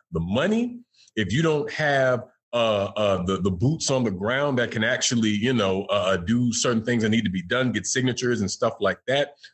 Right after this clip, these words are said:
well, then you're just out of luck. You know what I mean? And so this is what keeps any alternative, uh, uh, view, voice, or party from, uh, uh, having access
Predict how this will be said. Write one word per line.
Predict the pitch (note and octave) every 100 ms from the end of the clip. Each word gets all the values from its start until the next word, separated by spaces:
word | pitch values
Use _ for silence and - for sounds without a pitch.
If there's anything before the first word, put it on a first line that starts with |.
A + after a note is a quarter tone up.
| _
well, | G#3 G3+
then | F#3 F#3 E3
you're | F3
just | D3+ E3+ D#3 - _ -
out | D#3
of | C#3
luck. | D#3+ E3 - - _ _ _
You | A#2+
know | C#3+ C#3+
what | C3+
I |
mean? | C3+ D#3 E3 E3 - _
And | C#3+ D3
so | E3+ C#3+
this | A2+ D#3+ G3 A#3+
is | F3
what | D#3+ D3+ -
keeps | - F3+ D3 - - - - - _ -
any | G3 A3+ F#3
alternative, | E3 D3+ - E3 F3 D#3 C#3 B2 G#2+ -
uh, | A#2 A#2
uh, | A2 G#2 F#2+
view, | F2+ C#3+ F3 F3 E3 G2 F2+
voice, | C3 D#3+ D#3+ - -
or | C3+ A#2 G2 -
party | F3+ G3+ A2+ F#2+ G2 - - - -
from, | D3+ C#3 C3+ C3+
uh, | B2 B2 B2
uh, | B2 A#2+
having | G#2 E3 D3 A#2 A2 -
access | A3+ - - - F#2 E2 - - -